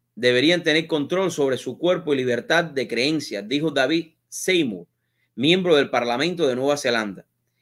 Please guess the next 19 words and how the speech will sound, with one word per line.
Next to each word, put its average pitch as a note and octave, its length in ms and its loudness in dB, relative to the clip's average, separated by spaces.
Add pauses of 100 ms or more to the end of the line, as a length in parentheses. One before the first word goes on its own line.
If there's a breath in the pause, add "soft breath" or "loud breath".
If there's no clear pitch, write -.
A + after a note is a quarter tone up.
(140)
Levin D#3 380 2
Brown, F3 340 0
el A#2 100 -2
director A#2 380 0
ejecutivo D#3 400 0
del D3 120 4
centro, F3 380 -2
aplaudió A2+ 400 0
la D3+ 120 2
postura D#3 420 0
de C3+ 60 4
los A#2+ 120 0
legisladores, A#2 640 0
calificándolas C3 760 0
de B2 100 0
un E3 140 0
esfuerzo E3 440 -4
sin F3 220 -6
precedentes D#3 760 -4